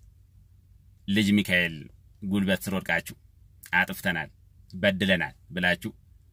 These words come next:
እና እንደዚህ ደግሞ ማለት የደከመ ሙዚቃ ሰርተናል ብላችሁ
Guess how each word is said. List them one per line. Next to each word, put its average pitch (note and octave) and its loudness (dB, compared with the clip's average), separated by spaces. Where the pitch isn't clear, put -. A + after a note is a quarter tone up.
እና F#2 2
እንደዚህ G2 2
ደግሞ F#2 4
ማለት D#2+ -4
የደከመ G#2 4
ሙዚቃ G2 2
ሰርተናል F#2 0
ብላችሁ F2 -4